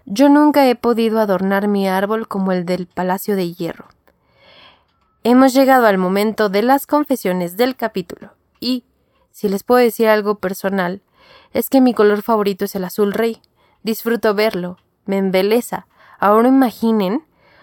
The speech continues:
lo que siento cuando lo veo en las esferas de Navidad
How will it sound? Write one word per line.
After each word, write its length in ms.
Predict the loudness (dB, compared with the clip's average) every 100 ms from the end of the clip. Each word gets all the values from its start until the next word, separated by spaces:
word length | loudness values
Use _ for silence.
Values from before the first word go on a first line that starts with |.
| _
lo 200 | -2 0
que 100 | -2
siento 440 | 0 0 2 0 0
cuando 300 | 0 0 0
lo 120 | 0
veo 300 | 0 0 0
en 180 | -2 -4
las 180 | -6
esferas 420 | -8 -4 0 0 0
de 100 | -2
Navidad 440 | -2 0 -2